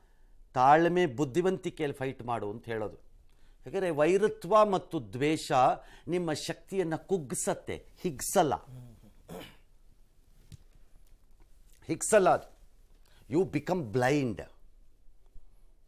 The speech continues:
ಯಾತಕ್ಕೆ ತಮಿಳ್ನಾಡಲ್ಲಿ ಬಿಟ್ಕೊಟ್ರು? How did ಬಿ ಜೆ ಪಿ achieve this po-, position? Because they have fought, they have worked.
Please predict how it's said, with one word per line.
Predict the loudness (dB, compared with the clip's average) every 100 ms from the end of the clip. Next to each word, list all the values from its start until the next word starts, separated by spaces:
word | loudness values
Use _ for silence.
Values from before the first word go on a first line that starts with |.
| -20 -20 -20 -20 _ _ -20 -20 4
ಯಾತಕ್ಕೆ | 10 12 10 4
ತಮಿಳ್ನಾಡಲ್ಲಿ | 4 4 2 2
ಬಿಟ್ಕೊಟ್ರು? | 0 2 2 0
How | 0 6 8 8
did | 4
ಬಿ | 4 2
ಜೆ | 6 4
ಪಿ | 6
achieve | 4 4 2 2
this | -2 -2
po-, | -6 -4
position? | -4 -2 -4 -8 -16 -20 -20
Because | -16 -4
they | -2
have | -2 0
fought, | 6 6 4 -2
they | 0
have | 2 2
worked. | 0 -4